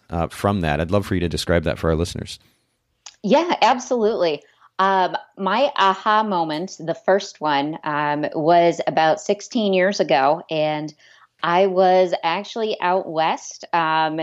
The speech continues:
Speaker 2: just doing some recreational photo safari type stuff on my own out in Montana.
Speaker 1: Cool.
Speaker 2: And, uh, I was taking pictures of some elk and some mountains and some scenery. And, um,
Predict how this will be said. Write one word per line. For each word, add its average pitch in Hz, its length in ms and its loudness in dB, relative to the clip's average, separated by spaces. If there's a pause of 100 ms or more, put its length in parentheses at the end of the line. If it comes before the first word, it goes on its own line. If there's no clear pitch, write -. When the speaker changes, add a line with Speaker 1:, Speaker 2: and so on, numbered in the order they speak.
(260)
Speaker 2:
just 190 340 0
doing 196 440 2
some 170 460 0
recreational 180 1160 0
photo 175 420 4
safari 165 880 -2
type 160 300 0
stuff 170 400 -2
on 165 160 -4
my 151 180 0
own 156 260 -2
out - 220 -4
in 175 100 -4
Montana. 170 720 -2 (180)
Speaker 1:
Cool. 92 280 -8 (160)
Speaker 2:
And, 175 680 2
uh, 175 380 4
I - 120 -10
was 160 160 -6
taking 170 280 -6
pictures 180 600 0
of 143 120 -2
some - 320 -8
elk 220 540 2
and - 120 -4
some 143 260 -4
mountains 180 520 -2
and 147 160 -4
some 139 200 -6
scenery. 175 680 0
And, 143 200 0 (600)
um, 156 260 2